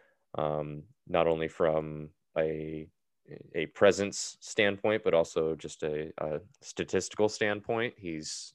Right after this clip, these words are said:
he's the most talented in that, in that group. So we saw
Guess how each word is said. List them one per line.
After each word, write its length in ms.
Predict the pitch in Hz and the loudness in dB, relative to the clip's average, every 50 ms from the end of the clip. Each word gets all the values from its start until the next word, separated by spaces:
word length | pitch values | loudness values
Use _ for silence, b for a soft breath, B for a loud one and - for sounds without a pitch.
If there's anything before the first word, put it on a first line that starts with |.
| _ _ _ | _ _ _
he's 300 | - 87 80 78 71 - | -8 -8 -8 -8 -8 -8
the 100 | - 85 | -6 -2
most 380 | 82 80 78 - - - - _ _ _ _ _ _ | -2 -2 -2 -4 -8 -14 -18 _ _ _ _ _ _
talented 640 | - - 90 82 82 90 87 - 107 104 98 107 - - | -2 0 2 2 2 0 0 2 2 2 2 2 -4 -6
in 160 | 101 101 101 | -6 -2 0
that, 220 | 101 107 104 - - _ _ - | 2 2 2 0 -4 _ _ -8
in 140 | 104 107 104 | -6 -4 -2
that 220 | 107 107 107 - | 0 0 0 -2
group. 320 | - 117 117 120 131 - - - b b b b b b b b b b b b b b b b b b b b b - | -2 -2 -2 -2 -2 -6 -12 -20 b b b b b b b b b b b b b b b b b b b b b -6
So 320 | - - 117 110 110 110 | 4 8 10 12 12 12
we 120 | 104 110 | 10 8
saw 580 | 117 - - 139 131 127 127 127 123 120 117 120 | 6 8 8 10 10 12 12 12 10 10 8 8